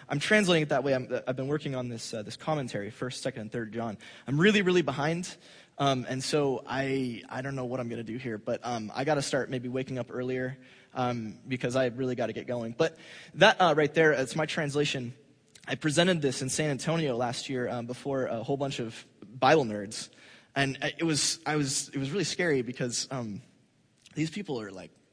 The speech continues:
kinda big deal people in the world of Bible nerds. And, um, I, I, I was expecting, like, 'cause I, I go to these things, um, every year, and so I know that, uh, you know, you expect, like, fifteen, maybe, maybe fifteen, twenty people to be in the audience for any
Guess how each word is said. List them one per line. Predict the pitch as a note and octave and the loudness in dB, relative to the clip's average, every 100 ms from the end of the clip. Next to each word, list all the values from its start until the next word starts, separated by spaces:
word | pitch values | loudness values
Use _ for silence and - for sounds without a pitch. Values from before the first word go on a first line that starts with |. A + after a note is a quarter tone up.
| _ | _
kinda | D3+ A#2+ | -8 -6
big | B2+ A2+ | -8 -6
deal | B2 | -6
people | B2 C3 C#3 D3 - - - - - | -6 -10 -8 -10 -10 -20 -20 -20 -10
in | B2 C3 | -4 -2
the | A2+ A2+ - | -2 -4 -6
world | B2 B2+ A2+ | -4 -2 -2
of | A2+ - | -8 -4
Bible | A#2 B2 B2+ C#3+ | -4 -2 -6 -6
nerds. | D3 B2+ C3+ C#3 - - | -4 -2 -4 -6 -12 -6
And, | D3+ D3+ D3 | -2 0 2
um, | C#3 A#2+ A#2 C#3+ _ _ _ _ - - - _ | 2 0 -8 -14 _ _ _ _ -20 -20 -20 _
I, | - D#3 - | 0 0 2
I, | D3+ E3 | 2 2
I | |
was | D#3 | 0
expecting, | D3+ - A3 G#3+ D#3 | -2 0 -2 0 -2
like, | C#3+ | -2
'cause | - E3 | 2 6
I, | E3+ | 8
I | D#3+ | 6
go | D#3 | 6
to | F3+ | 4
these | C#3+ C3 - | 2 -2 -2
things, | C3 B2 A#2+ | -4 -4 -4
um, | - B2 A2+ | -4 -4 -4
every | B2 B2+ | -4 -2
year, | C3 C#3+ | 2 2
and | B2 B2+ | 2 0
so | C#3+ | 0
I | C3 | 2
know | D#3 D3 | 4 4
that, | C3 G2 - - - | 2 -2 -14 -20 -4
uh, | C3 A2 - | -2 -2 -4
you | C3 | -4
know, | |
you | A#2 A#2 | -2 -4
expect, | A2+ D3 C#3 | -4 -6 -4
like, | A#2+ | -8
fifteen, | - D3 - C#3+ C#3 | -2 -4 -2 -4 -4
maybe, | B2+ B2 B2 | -4 -4 -6
maybe | G#2 B2 B2 | -4 -6 -4
fifteen, | C3+ B2+ B2+ | -6 -6 -10
twenty | - B2+ B2 | -6 -6 -4
people | - B2+ C3+ | -6 -4 -6
to | B2 | -4
be | A#2+ B2+ | -4 -4
in | A#2+ | -2
the | G#2 | -2
audience | B2 C3+ C#3+ - | -2 -2 -6 -8
for | - | -8
any | B2 B2+ B2 | -6 -6 -6